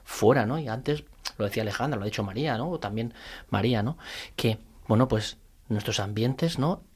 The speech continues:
Tenemos que salir de ese redil y salir a otros ambientes, ¿no? Y realmente poder transmitir a todas las personas qué ha hecho el Señor en mi vida, ¿no? Cómo me ha transformado, ¿no? Que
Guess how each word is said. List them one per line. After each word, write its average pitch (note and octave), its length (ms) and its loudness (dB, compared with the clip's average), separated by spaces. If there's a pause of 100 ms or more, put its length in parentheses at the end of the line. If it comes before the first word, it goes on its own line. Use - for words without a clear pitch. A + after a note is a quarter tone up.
(420)
Tenemos G#2 380 -4
que - 120 0
salir G#2+ 400 0
de G#2 120 -4
ese G#2+ 180 -4
redil A#2+ 500 -4 (100)
y G2 120 -4
salir F#2+ 280 -2
a G#2+ 40 -6
otros C#3 180 -4
ambientes, B2 520 -2
¿no? D#3 200 -2 (260)
Y A#2+ 120 0
realmente D3+ 600 0 (680)
poder A2 280 0
transmitir B2 460 -4
a A2 60 -2
todas G#2+ 180 -4
las A#2 140 -8
personas A#2+ 480 -6
qué B2+ 340 -2
ha G#2 80 -2
hecho G#2+ 220 -6
el F#2+ 40 -8
Señor G2 340 -10
en G2 120 -10
mi F2+ 120 -14
vida, F#2+ 280 -12
¿no? A2 180 -12 (480)
Cómo C#3 300 4
me A2 180 2
ha A#2 60 0
transformado, A#2 760 -6
¿no? C#3 180 -6
Que G#2+ 220 -8